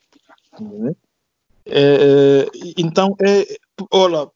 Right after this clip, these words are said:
outra situação foi o ano passado, quando parou-se o campeonato. O campeonato foi interrompido. É, havia quatro informações distintas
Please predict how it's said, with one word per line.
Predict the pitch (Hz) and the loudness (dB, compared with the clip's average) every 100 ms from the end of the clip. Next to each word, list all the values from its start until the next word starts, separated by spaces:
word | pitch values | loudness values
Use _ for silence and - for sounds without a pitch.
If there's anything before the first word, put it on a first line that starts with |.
| _ | _
outra | 175 185 185 | -6 -4 -6
situação | 170 - 190 165 165 - 175 - | -10 -8 -6 -4 -6 -6 -10 -6
foi | 175 165 | -4 -2
o | 156 | 0
ano | 156 165 | -4 -6
passado, | 165 143 165 165 165 | -10 -4 -2 -2 -4
quando | - 170 170 151 | -2 -2 -2 -6
parou-se | - 143 147 139 | -4 -2 -2 -4
o | - | -10
campeonato. | 131 139 135 147 165 - _ _ _ _ _ | -10 -6 -4 -4 -6 -12 _ _ _ _ _
O | - | -8
campeonato | 139 139 147 143 - | -6 -2 -2 -2 -4
foi | 156 | -2
interrompido. | 143 - 131 135 147 147 147 - _ _ _ _ _ _ _ _ _ | 0 -2 -2 -4 -2 -2 -4 -14 _ _ _ _ _ _ _ _ _
É, | - 143 143 143 143 | 0 2 2 0 0
havia | 160 160 151 147 190 190 190 175 - _ _ | 0 -2 -4 -6 -4 0 0 -2 -8 _ _
quatro | 185 190 190 180 - 165 170 190 - _ _ _ | -2 0 0 -4 -6 -6 -6 -10 -14 _ _ _
informações | 151 147 165 147 147 - 156 151 | -14 -6 -4 -4 -6 -8 -6 -6
distintas | 139 147 - - 165 165 170 180 190 - | -6 -4 -4 -6 -6 -4 -2 -2 -2 -4